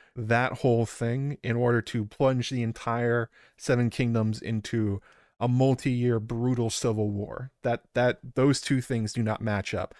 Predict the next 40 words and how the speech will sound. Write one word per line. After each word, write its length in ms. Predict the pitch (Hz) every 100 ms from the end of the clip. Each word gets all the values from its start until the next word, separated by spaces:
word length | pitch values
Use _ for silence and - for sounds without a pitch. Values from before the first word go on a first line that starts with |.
| - - -
especially 300 | - 185 170
'cause 200 | 156 135
if 120 | 131
you 100 | 110
start 360 | - 220 214 -
that 220 | 104 110
war, 360 | 113 117 123 - _
there's 220 | - 190
a 60 | 135
good 200 | 110 117
chance 320 | - 123 127
that 160 | 123 -
somebody 340 | - 123 117
on 140 | 120 117
a 40 |
dragon 380 | 117 120 139 143 -
is 220 | 170 131
gonna 180 | 120 110
burn 280 | 113 110
down 200 | 107 104
the 140 | 104 110 - _
High 160 | - 107
Tower 300 | - 104 107
just 180 | 104 -
for 160 | -
funsies. 580 | 101 104 110 - - - -
Screw 300 | - - 156
Otto. 380 | 107 - 110 127
Uh, 60 | 110
the 160 | 123
other 340 | 147 160 160 151
main 260 | 131 127
motivator 600 | 120 120 123 110 110 107
here 440 | 101 107 101 101 - -
that 200 | 110 -
makes 220 | 120 127 -
Otto 220 | 131 127
look 200 | 123 131
even 300 | 131 123 123
worse 420 | 127 107 - -